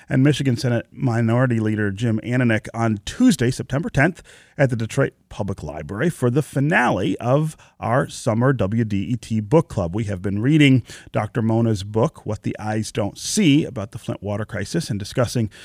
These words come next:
safe water here in Michigan, talking about environmental justice and infrastructure. We have had wonderful, wonderful discussions all over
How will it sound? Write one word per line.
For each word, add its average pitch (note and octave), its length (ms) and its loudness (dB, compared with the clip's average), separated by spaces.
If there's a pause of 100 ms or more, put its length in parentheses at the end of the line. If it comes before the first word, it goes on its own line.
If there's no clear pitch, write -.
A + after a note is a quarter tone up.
(140)
safe F3 400 4
water D#3+ 340 4
here D#3+ 300 0
in D#3 100 2
Michigan, D3+ 540 2
talking B2 340 -6
about G#2+ 220 0
environmental G#2 560 -2
justice C#3+ 580 2
and G#2+ 300 -2
infrastructure. C#3+ 720 0 (320)
We C#3 120 2
have A#2+ 120 0
had G#2+ 420 -4
wonderful, C#3+ 680 2
wonderful G#2+ 540 0
discussions F#2 680 -6
all A#2+ 320 -2
over A#2+ 400 2